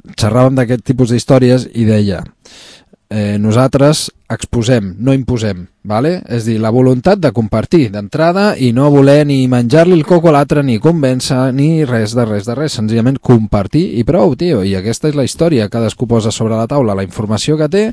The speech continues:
i després que cadascú faci l'ús que li dongui la gana, tu, però si, si, si no passa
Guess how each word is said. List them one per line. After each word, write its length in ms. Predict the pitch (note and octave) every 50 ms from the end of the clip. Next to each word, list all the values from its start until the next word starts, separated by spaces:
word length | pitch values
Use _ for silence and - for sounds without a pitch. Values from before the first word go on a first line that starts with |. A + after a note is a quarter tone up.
| - - - - - - -
i 100 | - A2
després 400 | G#2+ G#2+ G2+ - - - C3+ C#3
que 160 | - F3 E3 F3+
cadascú 340 | F3 E3+ E3+ - - F3+
faci 300 | E3+ - - F#3+ F#3+ -
l'ús 160 | F#3 E3 B2+ -
que 160 | - B2 A2+
li 80 | G#2
dongui 260 | G#2 G2+ G2 F#2+ G2 G2
la 140 | G2 A2+
gana, 240 | D3+ G3 G#3+ F3 B2 G#2+
tu, 200 | D#3+ F#3 F#3+ B2+ - _ - - - -
però 240 | - G#2+ G#2+ G#2 F#2+
si, 160 | - - G2+ G2 G#2 G2+ -
si, 280 | - - - A2 G#2+ - _ _ _ _ _ - -
si 220 | - - - A2 G#2
no 280 | G#2 B2 C3+ D3 E3 E3
passa 380 | - D3+ B2+ - - C#3+ C#3+